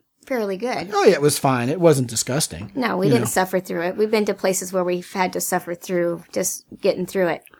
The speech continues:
Speaker 2: Well, not really. I mean, the only place that really comes to mind there is North Korea.
Speaker 1: <laughs>
Speaker 2: I mean, everybody, everywhere else we've gone, you can find decent food,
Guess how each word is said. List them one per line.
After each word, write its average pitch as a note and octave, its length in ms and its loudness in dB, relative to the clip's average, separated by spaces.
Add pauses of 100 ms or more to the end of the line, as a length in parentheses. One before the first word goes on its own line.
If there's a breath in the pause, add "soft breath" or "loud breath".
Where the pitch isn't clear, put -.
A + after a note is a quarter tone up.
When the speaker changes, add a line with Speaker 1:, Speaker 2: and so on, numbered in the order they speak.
(140)
Speaker 2:
Well, B3 120 -2
not E4 200 0
really. E3+ 480 6
I E3 100 0
mean, E3+ 300 6
the E3 80 2
only G3 160 2
place F3+ 240 0
that E3+ 60 -2
really D#3+ 120 2
comes D#3 260 -4
to D3+ 60 -4
mind C#3 220 0
there D#3 100 2
is B2+ 120 -2
North B2 200 -6
Korea. A#2 500 -6
Speaker 1:
<laughs> - 720 0
Speaker 2:
I E3 40 -2
mean, F3+ 280 2
everybody, G3 580 4
everywhere A3+ 340 4
else F3 240 2
we've D3+ 180 0
gone, C#3 340 0
you C#3+ 100 -2
can C#3 180 -2
find B2+ 440 -4
decent A#2 380 -8
food, A2 360 -14